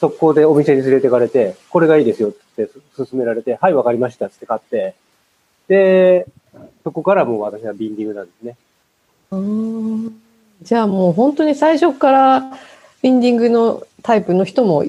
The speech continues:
Speaker 2: るんですね。
Speaker 1: 日本ではあの、マウンテンバイクをずっとスニーカーで乗ってたんですけど、やっぱり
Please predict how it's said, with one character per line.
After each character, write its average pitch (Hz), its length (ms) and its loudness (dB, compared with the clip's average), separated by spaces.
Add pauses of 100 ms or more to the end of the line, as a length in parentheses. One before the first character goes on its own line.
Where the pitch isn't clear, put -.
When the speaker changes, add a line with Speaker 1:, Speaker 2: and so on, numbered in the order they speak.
(160)
Speaker 2:
る 220 140 4
ん 254 80 2
で 151 100 0
す - 220 -14
ね。 180 480 -2 (1700)
Speaker 1:
日 156 160 -4
本 269 200 0
で 202 80 2
は 113 160 2
あ 110 40 0
の、 107 220 -2
マ 113 160 -2
ウ 127 60 0
ン 123 40 -8
テ 147 100 -2
ン 139 80 -2
バ 143 100 2
イ 127 40 -2
ク 107 80 -6
を 107 60 -4
ず 117 140 -6
っ - 20 -10
と 117 140 -10
ス - 120 -14
ニ 123 120 -4
ー - 20 -16
カ 123 120 0
ー - 20 -4
で 120 80 -8
乗 120 80 -4
っ 113 40 -4
て - 80 -20
た 113 120 -2
ん 92 80 -10
で 90 60 -12
す - 120 -20
け 101 60 -10
ど、 110 360 0 (540)
や 185 60 0
っ 185 40 -8
ぱ 254 120 0
り - 200 -2